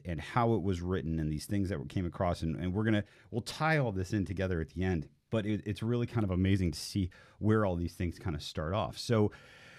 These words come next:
when we think about Christmas, we always think about back in the old days, back in the good old days, the good old times.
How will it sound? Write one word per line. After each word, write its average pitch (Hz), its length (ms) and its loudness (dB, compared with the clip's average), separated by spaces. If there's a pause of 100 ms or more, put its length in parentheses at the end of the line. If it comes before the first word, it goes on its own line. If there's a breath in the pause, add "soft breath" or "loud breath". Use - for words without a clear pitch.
(180 loud breath)
when 131 160 10
we 180 140 8
think 170 260 6
about 113 240 2
Christmas, 143 460 0
we 117 140 4
always 101 240 4
think 104 180 2
about 85 300 0
back 95 260 0
in 101 80 4
the 98 80 4
old 80 260 2
days, 67 240 -6
back 104 240 2
in 113 80 6
the 107 60 4
good 92 240 4
old 73 220 0
days, 71 280 -4
the 80 80 -6
good 104 200 2
old 85 240 0
times. 67 500 -4